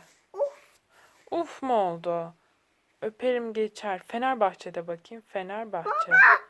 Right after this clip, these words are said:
Speaker 2: Evet, babaya söyleyeceğiz. Fenerbahçe.
Speaker 1: Baba.
Speaker 2: Babası Fenerbahçe de bakalım. Fenerbahçe'de. Niye demiyorsun?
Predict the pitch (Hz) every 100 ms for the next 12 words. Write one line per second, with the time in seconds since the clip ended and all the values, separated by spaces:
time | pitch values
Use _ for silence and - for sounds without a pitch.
0 | - - - - - 202 208 190 - 190
1 | 190 196 196 196 170 165 156 151 160 -
2 | - 180 180 208 226 214 170 165 - 160
3 | 151 _ _ _ _ _ _ 415 587 571
4 | 605 622 605 605 554 - _ _ - 240
5 | 269 262 269 262 - 277 277 262 247 -
6 | 254 254 240 233 220 247 214 190 - 202
7 | 269 - _ _ _ _ _ _ - _
8 | _ _ _ _ _ _ _ _ _ _
9 | _ _ _ _ - 208 240 233 208 190
10 | - 180 - 226 220 226 262 254 214 185
11 | 175 175 - 240 269